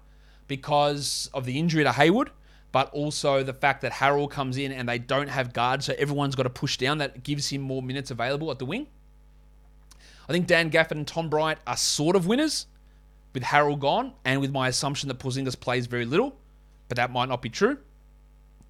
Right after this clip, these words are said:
I think Thad Young's a winner, goes from zero minutes to at least twenty. I don't think Andre Drummond's a must-roster player, but I think he's a winner 'cause he gains some value, I think a little bit he gains there. Maybe it's a fourteen-team league guy.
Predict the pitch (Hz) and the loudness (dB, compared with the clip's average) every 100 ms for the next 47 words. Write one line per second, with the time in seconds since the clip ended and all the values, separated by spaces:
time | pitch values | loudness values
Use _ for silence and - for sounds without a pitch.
0 | - 156 135 151 139 123 165 185 202 254 | -10 -8 -4 0 2 0 -2 0 0 0
1 | 143 127 123 117 139 139 135 131 - 120 | 0 0 -2 -2 0 0 0 -4 -6 -6
2 | 110 127 - 160 277 - - - - - | -4 -6 -2 -2 -2 -6 -20 -20 -20 -20
3 | - - - - - - - - - - | -20 -20 -20 -20 -20 -20 -20 -20 -20 -14
4 | - 143 165 160 156 160 147 151 143 139 | -4 -2 0 -2 0 2 2 2 0 -2
5 | 143 143 - 131 - - 185 175 127 143 | -2 -4 -2 -4 -4 0 2 2 0 -6
6 | 131 120 113 160 262 262 - - - 107 | -8 -8 -4 -2 -2 -6 -20 -14 -12 -4
7 | 131 143 147 - 131 131 156 233 285 - | 0 0 -2 -6 -2 2 2 2 -4 -12
8 | - - - - - 131 131 127 151 156 | -20 -20 -20 -18 -8 -6 -4 -4 -2 -2
9 | 151 151 165 160 214 165 127 127 127 - | 0 -2 -2 0 0 0 -2 -4 -8 -4
10 | 135 147 135 147 139 139 151 208 | -4 -4 -6 -6 -6 -4 -2 -2